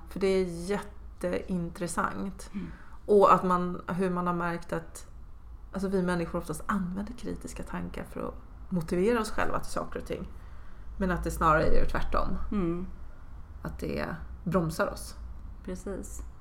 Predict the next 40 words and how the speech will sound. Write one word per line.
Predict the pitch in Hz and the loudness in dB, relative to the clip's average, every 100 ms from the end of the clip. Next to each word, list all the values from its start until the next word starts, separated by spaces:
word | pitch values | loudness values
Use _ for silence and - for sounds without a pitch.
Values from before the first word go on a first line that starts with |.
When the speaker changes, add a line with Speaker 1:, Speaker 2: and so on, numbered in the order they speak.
| - - - | -16 -18 -2
Speaker 1:
I | - 294 | 4 6
och | |
med | 240 | 6
att | |
det | 208 | 2
startar | - 160 - | 0 -2 -2
igång | - - | -6 -8
stress. | - - - - - - - - - | -8 -8 -8 -12 -14 -14 -16 -16 -10
Speaker 2:
Mm. | 190 175 | -4 0
Speaker 1:
Det | 165 | 2
är | |
svårt | 170 240 - | 8 6 6
att | 330 330 349 339 | 2 2 2 0
skapa | - 294 294 | 2 4 4
nya | 269 254 | 4 4
hälsovanor | 247 190 - 151 143 78 - 170 220 262 | 4 4 2 0 2 2 0 0 0 2
eller | 262 240 | 2 0
det | 196 | 0
är | 185 | 0
svårt | - 151 196 - | 2 2 2 4
att | 262 262 262 - - | 6 4 2 -4 2
peppa | - 254 262 | 4 6 6
sig | 262 | 4
själv | 247 233 202 | 4 4 4
inför | 190 - | 0 -2
någonting | 170 160 160 170 160 | -2 -2 -2 -2 -2
om | 170 160 | -2 -2
man | 160 160 - | -2 -2 -4
faktiskt | 156 - 156 - - - - - - - | -6 -6 -8 -8 -12 -14 -14 -14 -16 -10
klankar | - 165 160 | -6 -4 -4
ner | 226 | -4
på | 302 | -6
sig | - 160 | -8 -10
själv. | - - - - - - - - - - - - - - - - - | -12 -14 -16 -16 -14 -14 -14 -14 -14 -12 -10 -10 -12 -12 -14 -14 -12
Så | - | 0
det, | 254 277 285 - - - - - - | 2 2 0 -4 -6 -8 -10 -12 -8
det | - 254 | -4 -4
ska | - | -4
vi | - | -6
göra. | - - | -6 -6